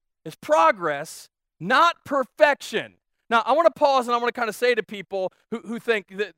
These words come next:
that <laughs> people always throw out Bible when you say certain things that they don't like.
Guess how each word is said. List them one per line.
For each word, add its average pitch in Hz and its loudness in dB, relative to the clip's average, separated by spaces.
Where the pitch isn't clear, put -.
that 185 -20
<laughs> - -20
people 226 -6
always 214 0
throw 190 0
out 165 0
Bible 147 -2
when 143 -10
you 139 -14
say 165 -8
certain 165 -10
things 165 -10
that 151 -14
they 156 -6
don't 147 -8
like. 135 -8